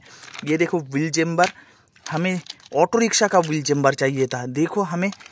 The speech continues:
एक साथ दो दो व्हील चेम्बर मिल चुका है।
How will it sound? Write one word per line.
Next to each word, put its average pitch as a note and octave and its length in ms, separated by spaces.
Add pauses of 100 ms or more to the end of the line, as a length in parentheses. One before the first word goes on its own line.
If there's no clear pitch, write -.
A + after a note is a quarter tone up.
(160)
एक E3 200
साथ - 400
दो D#3 400
दो A3+ 160
व्हील G3 200
चेम्बर F3+ 300
मिल D3+ 180
चुका C#3+ 220
है। B2+ 140